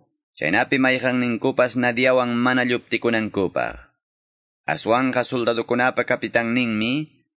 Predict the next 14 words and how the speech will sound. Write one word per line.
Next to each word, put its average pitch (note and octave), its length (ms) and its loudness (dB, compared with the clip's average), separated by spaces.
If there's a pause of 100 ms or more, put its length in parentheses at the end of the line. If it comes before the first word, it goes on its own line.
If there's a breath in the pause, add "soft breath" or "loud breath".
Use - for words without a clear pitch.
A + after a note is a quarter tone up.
(180)
Pablota A#2 400 0
salvayta B2 640 0
munaspan A#2+ 560 -2
harkarurqa, A#2 880 0 (400)
ama A#2 320 0
pitapas B2 480 0
wañuchinankupaq. G#2+ 960 -2 (640)
Hinaspam A2+ 560 0
kamachirqa, A#2 800 0 (400)
Nadia A#2 400 0
yachaqkuna A#2+ 720 0
puntata A#2 480 0
yakuman A#2 560 0
pawaykuspanku, A2+ 1120 0